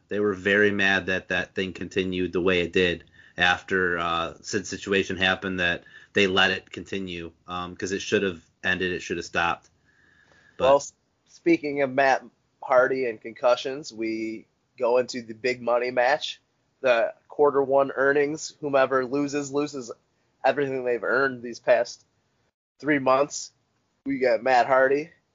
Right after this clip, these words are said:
Speaker 2: taking on Hangman Adam Page. Decent build for this match. Uh, Carney, Matt Hardy has been pretty entertaining on B T E, uh, and, and Impact nonetheless.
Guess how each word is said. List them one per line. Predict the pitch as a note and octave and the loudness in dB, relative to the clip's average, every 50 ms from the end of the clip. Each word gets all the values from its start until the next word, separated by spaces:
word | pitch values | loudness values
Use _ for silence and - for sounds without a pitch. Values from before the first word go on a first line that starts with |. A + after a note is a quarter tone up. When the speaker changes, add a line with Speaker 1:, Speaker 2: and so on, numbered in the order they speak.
| _ _ _ | _ _ _
Speaker 2:
taking | - D3 C3+ B2+ B2+ A#2+ | -6 -6 -4 -4 -4 -4
on | A#2 A#2 A#2 | -4 -4 -2
Hangman | B2 B2+ B2 B2 A#2+ B2 A#2 A2+ | -2 -4 -4 -4 -2 -2 0 0
Adam | A#2 A#2 A2+ A2+ G#2+ | 0 0 0 -2 -4
Page. | - C3+ B2 A#2+ B2 B2 C3 C3+ - - - _ _ _ - - - _ _ _ _ _ _ | -2 0 0 2 2 0 -2 -4 -6 -12 -12 _ _ _ -16 -16 -16 _ _ _ _ _ _
Decent | C3 C3 C#3 C#3 - D3+ B2+ A2+ G#2 | -4 -4 -4 -2 -2 -4 -4 -2 0
build | C3 C3 C3+ C#3 C3 - | 2 2 2 2 0 -2
for | C#3 C3+ | -2 -2
this | C3+ C3+ C3 C#3 | -2 -2 -2 -2
match. | C3+ C3+ C3+ C3+ C3+ C3 - - - - - _ _ _ _ _ _ _ _ - | 0 2 2 4 2 2 0 -4 -10 -10 -12 _ _ _ _ _ _ _ _ -6
Uh, | - F#2 F2+ E2+ D#2+ E2 - - | -2 2 2 2 2 0 -2 -8
Carney, | - - B2 B2 B2 B2 B2 A#2+ | -4 0 2 2 2 2 0 -2
Matt | A#2+ A#2+ A#2+ A#2+ A#2+ B2 | -2 0 0 0 0 2
Hardy | C3+ B2 B2 B2 B2 B2 B2 | 4 4 4 4 2 -2 -4
has | A#2+ A#2 A2 | -6 -8 -8
been | A2 A#2+ A#2 A2 | -6 -6 -6 -6
pretty | _ - C3 B2 A#2+ A#2+ | _ -6 -6 -4 -4 -4
entertaining | B2 A#2+ A#2 A2+ - B2+ A#2+ A#2+ A#2 A#2+ A#2 A#2 | -2 -4 -4 -6 -6 -8 -8 -6 -6 -6 -6 -4
on | A2 G#2+ G#2+ G2+ | -4 -6 -6 -6
B | A2+ A2+ A2+ A2 | -8 -10 -10 -10
T | - A#2 | -12 -12
E, | A2 G#2 G#2 A2 A#2+ B2+ B2+ B2+ B2+ B2+ B2 A#2 - - _ _ _ _ _ - | -10 -10 -8 -8 -8 -6 -6 -6 -6 -8 -8 -10 -12 -16 _ _ _ _ _ -4
uh, | E2 E2+ D2+ C#2+ B1+ - - _ - | -2 -2 0 -2 -2 -6 -8 _ -8
and, | G#2+ A#2 G#2+ G2+ - - F#2+ | -6 -6 -6 -6 -10 -8 -8
and | A#2 G#2 F2+ | -8 -8 -2
Impact | F#2+ C3+ E3 F3 - - B2+ B2 B2 - - | 0 0 0 0 0 2 4 4 2 0 -2
nonetheless. | C3 B2 A#2+ A#2 A2 A2+ B2 B2+ C3+ - - - - | -4 -4 -4 -4 -2 2 2 2 2 0 -4 -14 -14